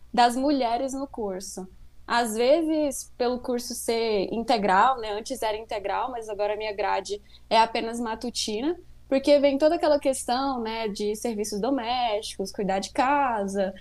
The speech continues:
conciliar com o trabalho, e às vezes não dava, né? E pra mim, principalmente depois que eu entrei na iniciação científica,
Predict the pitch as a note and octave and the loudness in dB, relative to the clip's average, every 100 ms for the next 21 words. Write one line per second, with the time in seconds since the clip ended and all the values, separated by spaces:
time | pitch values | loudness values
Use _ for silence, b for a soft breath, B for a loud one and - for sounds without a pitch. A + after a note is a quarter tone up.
0 | B - C4 C#4+ A#3+ G#3 A3 A#3 C4+ C4 | B -2 0 2 2 2 0 0 2 4
1 | A#3+ C4 B3+ A#3 A#3+ A#3 C4+ D4+ F3 E3+ | 4 2 0 -2 -4 -2 2 4 2 -4
2 | E3 E3 F#3 - b b b b - C4+ | -6 -8 -8 -10 b b b b -2 4
3 | E4 G4 D#4 E4 E4+ D#4 D4 D#4+ D#4 C4+ | 6 8 8 8 6 6 2 2 -2 -2
4 | B3 A#3+ A3+ A3+ A#3 A3+ A3 A3 G#3+ G3+ | -4 -2 0 0 -2 -2 -4 -4 -2 0
5 | G#3 G#3 G#3+ G3+ G#3 G3+ - G#3 F#3+ - | -2 -4 -2 -2 -2 -4 -2 -4 -2 -2
6 | A#3+ C#4+ - F#3+ | 0 -2 -2 -4